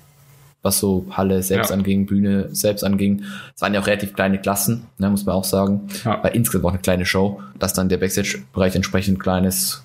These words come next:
Speaker 1: gut.
Speaker 2: War eh klar. Also, du hast von
Speaker 1: Ja,
Speaker 2: außen
Speaker 1: voll.
Speaker 2: auf die Halle geguckt, ne? Und dachtest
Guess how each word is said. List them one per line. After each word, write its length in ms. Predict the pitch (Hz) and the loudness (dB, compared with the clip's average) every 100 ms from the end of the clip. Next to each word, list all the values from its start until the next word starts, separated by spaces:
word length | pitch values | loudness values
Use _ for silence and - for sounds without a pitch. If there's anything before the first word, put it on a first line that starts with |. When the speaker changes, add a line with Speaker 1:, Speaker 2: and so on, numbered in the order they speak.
| - - | -20 -6
Speaker 1:
gut. 220 | 90 90 - - - - - - - - | -2 -2 -4 -18 -20 -20 -20 -18 -14 -6
Speaker 2:
War 160 | 113 107 | 0 0
eh 100 | 107 | 0
klar. 320 | 104 95 - - - - | 0 0 -2 -10 -10 -4
Also, 320 | 117 135 - - | 0 0 0 0
du 100 | 127 | 0
hast 140 | - | 0
von 100 | 202 | 0
Speaker 1:
Ja, 60 | 92 104 | 0 2
Speaker 2:
außen 220 | 156 - | 0 0
Speaker 1:
voll. 100 | 92 | -2
Speaker 2:
auf 80 | - | -2
die 140 | 117 | -2
Halle 240 | 135 185 | 2 0
geguckt, 500 | 165 160 202 214 214 | 0 -2 -2 -2 -2
ne? 340 | 120 147 214 214 | 0 2 0 -2
Und 160 | 113 117 | -2 0
dachtest 400 | 117 - - | 0 0 0